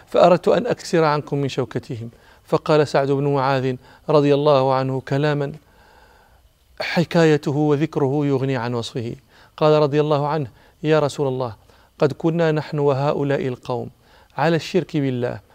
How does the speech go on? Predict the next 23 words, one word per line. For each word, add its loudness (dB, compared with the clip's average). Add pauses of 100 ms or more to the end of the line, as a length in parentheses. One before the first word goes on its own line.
(240)
وعبادة 2
الأوثان، -2 (440)
لا 2
نعبد -4
الله -2
ولا -2
نعرفه، -8 (460)
وهم 6
لا 8
يطمعون 2
أن 0
يأكلوا 4
منها 2
تمرة 4 (560)
إلا 2
قرا -2 (440)
أو 4
بيعا"، -2 (220)
إلا 2
قرا -2
على 2
وجه 0
الضيافة 0